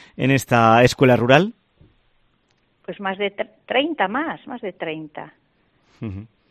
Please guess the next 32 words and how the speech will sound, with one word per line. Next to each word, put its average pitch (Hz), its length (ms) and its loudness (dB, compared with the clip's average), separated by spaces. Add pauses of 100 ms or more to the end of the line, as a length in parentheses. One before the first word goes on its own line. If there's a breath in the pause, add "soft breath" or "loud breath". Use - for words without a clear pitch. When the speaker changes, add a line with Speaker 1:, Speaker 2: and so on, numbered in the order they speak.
(300)
Speaker 1:
Oye, 107 180 -4
por 92 100 -8
lo 98 40 -4
tanto, 123 420 -2
se - 160 -16
puede 101 200 -6
decir 101 120 -6
que, 107 320 -4
que 101 140 -10 (180)
te 127 100 -4
gustó 135 460 2 (280 loud breath)
y, 110 160 -8
como 110 140 -2
has 107 40 0
dicho 113 100 2
al 107 40 -2
principio, 123 440 0 (340 soft breath)
por 113 160 0
eso 151 120 0
apostabas 131 440 0
por 107 160 -4
esta 104 160 -8
escuela 104 240 -2
rural. 127 260 -4 (1000 soft breath)
Speaker 2:
Sí, 311 120 -6
porque, 226 300 -6
mira, 233 200 -4
me 226 200 -8
permitió 233 480 -8
aprender 294 560 -6
y 240 160 -4
evolucionar. 202 1000 -6